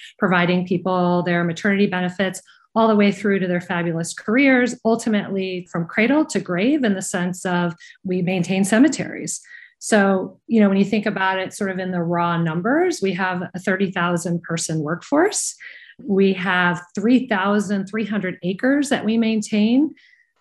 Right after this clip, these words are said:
And then, you know, we, we, you know, provide and care for, you know, feeding, um, facilities,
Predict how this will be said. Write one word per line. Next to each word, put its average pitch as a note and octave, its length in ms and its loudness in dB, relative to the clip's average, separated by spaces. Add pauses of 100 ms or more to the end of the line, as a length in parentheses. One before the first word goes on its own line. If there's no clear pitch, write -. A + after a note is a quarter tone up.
(160)
And D4 100 6
then, F4+ 300 8
you F4 80 10
know, D4+ 140 8
we, C#4+ 280 4
we, C4 480 4
you B3+ 120 6
know, A#3+ 140 2
provide A3+ 920 0
and G#3+ 420 -2
care G#3 300 -2
for, G3+ 580 -2
you G#3+ 100 2
know, G3 520 -2
feeding, B3+ 760 4 (320)
um, G3 340 0
facilities, C4 1000 0